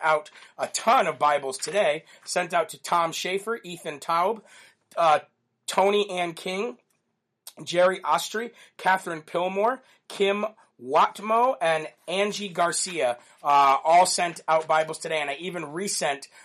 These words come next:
the Jewish Bible, uh, that came back to me because I must have got the address wrong a couple weeks ago, but I sent that out as well.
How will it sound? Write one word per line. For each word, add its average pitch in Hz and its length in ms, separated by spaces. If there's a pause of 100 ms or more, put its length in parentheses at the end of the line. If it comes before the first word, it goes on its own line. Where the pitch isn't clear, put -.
the 151 80
Jewish 180 400
Bible, 123 460 (180)
uh, 139 220
that 139 180
came 156 260
back 160 260
to 151 100
me 127 100
because 131 280
I 127 60
must 139 220
have 127 140
got 127 260
the 117 340
address 135 440
wrong 117 180
a 113 60
couple 123 260
weeks 123 220
ago, 190 420 (220)
but 156 100
I 147 80
sent 156 280
that 151 180
out 139 100
as 127 140
well. 175 340